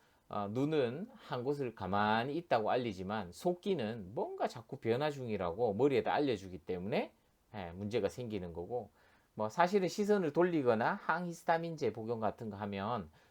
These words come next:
증상이 조금 줄어들 수도 있습니다. 양리 넘어가면 나중에 안티에메시스, 아, 안티멀미약 뭐 이런 것들 얘기를 많이 할 거거든요. 그리고 어지럼증과 현운, 벌티고 하는 거는 구분을 조금 할 수 있으면 좋겠다.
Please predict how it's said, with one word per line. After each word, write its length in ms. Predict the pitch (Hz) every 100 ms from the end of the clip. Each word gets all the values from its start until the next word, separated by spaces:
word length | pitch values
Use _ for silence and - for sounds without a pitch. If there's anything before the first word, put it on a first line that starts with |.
| _
증상이 380 | 127 127 107 92
조금 280 | - - 110
줄어들 420 | 196 190 - 107
수도 220 | 127 92
있습니다. 480 | 82 - - - 110
양리 320 | 185 240 277
넘어가면 520 | 240 226 170 165 139
나중에 600 | 110 131 165 151 117 117 -
안티에메시스, 1000 | 151 - 113 110 170 - 110 - - - _ _ _ -
아, 240 | 95 110
안티멀미약 720 | 139 156 131 160 160 110 85 104
뭐 120 | 113
이런 160 | 147
것들 260 | 147 - 101
얘기를 320 | 98 117 120
많이 220 | 92 101
할 220 | 117 98 -
거거든요. 520 | 151 117 82 107 214 _ _ - - _ -
그리고 300 | 107 104 127
어지럼증과 800 | 156 180 139 - 117 107 180 202
현운, 420 | 190 165 143 107
벌티고 520 | - 107 - 160 120 -
하는 240 | 120 107
거는 260 | 95 107 175
구분을 380 | - 131 107 92
조금 340 | 101 - 143
할 160 | 135 135
수 120 | 127
있으면 260 | - 127
좋겠다. 440 | - - 98 -